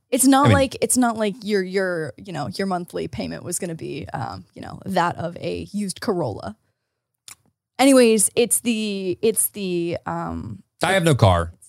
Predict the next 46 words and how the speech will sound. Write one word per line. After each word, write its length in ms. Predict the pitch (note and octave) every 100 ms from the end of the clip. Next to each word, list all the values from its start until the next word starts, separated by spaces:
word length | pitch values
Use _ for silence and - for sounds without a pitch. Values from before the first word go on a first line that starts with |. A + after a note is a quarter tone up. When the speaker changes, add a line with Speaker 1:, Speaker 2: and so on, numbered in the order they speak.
| _ -
Speaker 1:
it's 160 | F#3
the 80 | -
no 160 | D#3+ -
car 180 | -
situation, 400 | - - - - D#2
Speaker 2:
Yeah. 120 | -
Speaker 1:
but 140 | - -
it's 220 | - -
Speaker 2:
But, 140 | F3
um, 180 | E3+ E3+ -
I, 80 | D#3+
no, 160 | E3+
I'm, 100 | D#3
like, 180 | C#3+ B2
I'm 160 | C#3 C3+
nervous 300 | F#3 A#3+ -
because 180 | B2 -
I, 280 | B2+ E3 - _ _ _ _
I 120 | C3 E3
had 80 |
a 40 | F3
very 160 | D3+
not 240 | A#2+ B2 -
traditional 680 | A#2 A#2+ A#2 A#2 A2 G2+ G2 - _ _ _ _ _ _ -
career 340 | C3 A#2 C3
trajectory. 600 | D#3 D3+ D#3 E3+ G3 A#3+ -
Speaker 1:
Uh-huh. 240 | G3+ F3+ - _ _ _ -
Speaker 2:
I 100 | D3
was 160 | C3+
never 420 | C#3 E3 E3+ A#2 - _ _ _ _ _ _ -
a 40 |
coordinator. 420 | A2 F3+ D3+ - - _ -
I 160 | G2+ G2+
never 260 | G2+ A#2+
had 80 | C#3 D3+
an 100 | E3+
internship. 380 | B2+ G2 C#2+ - -
I 40 |
Speaker 1:
Mm-hmm. 80 | F#2+
Speaker 2:
never 160 | A2+ B2
had 140 | D3+
an 60 | E3
assistantship. 640 | D#3 G3+ D#3 G#2+ - -
Like 140 | F#3 F#3
Speaker 1:
Mm-hmm. 100 | F#3+ _ _ -
Assistantship. 680 | - D4 A#3+ A#3 C#4 C4